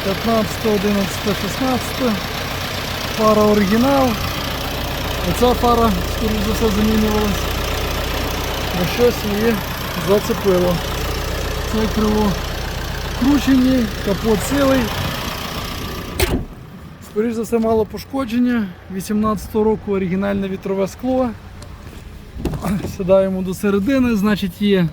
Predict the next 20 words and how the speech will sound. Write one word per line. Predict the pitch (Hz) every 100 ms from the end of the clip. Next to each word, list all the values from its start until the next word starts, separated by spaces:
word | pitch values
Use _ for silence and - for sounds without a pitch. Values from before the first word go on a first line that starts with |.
| - -
складання | - 202 196 202 196
дзеркал, | 175 208 - 254 247 247 - - - - - - - - - - -
сліпі | - 202 170 214
зони | 180 262 254
в | 214
дзеркалах. | 226 214 226 233 226 208 - -
Е, | 202 180 180 175 175 160
дивимось | 190 190 190 185 - - - - - - - - - -
далі, | 175 196 185 170
кришечка | - 202 180 170 208
багажника. | 175 196 240 196 220 - 220 196 160 - - - - - - -
От | 165 - - - -
такий | 175 196 196
от | 175
стан, | - 240 240 208
пороги, | 190 190 226 202 202 190 165 - - - - - - - -
кермо, | 180 175 196 240 240 220 175 - - - - - -
стан | - 208 202 185
водійського | 170 170 196 208 - 233 208
сидіння. | 190 202 202 214 196 185